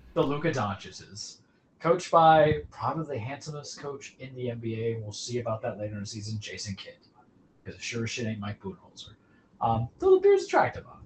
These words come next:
him. Andrew,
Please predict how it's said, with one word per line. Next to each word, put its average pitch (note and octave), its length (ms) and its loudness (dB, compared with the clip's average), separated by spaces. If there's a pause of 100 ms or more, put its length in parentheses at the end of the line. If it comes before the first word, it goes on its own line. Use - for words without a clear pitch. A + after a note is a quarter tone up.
(140)
him. - 960 -14 (680)
Andrew, G#3 540 4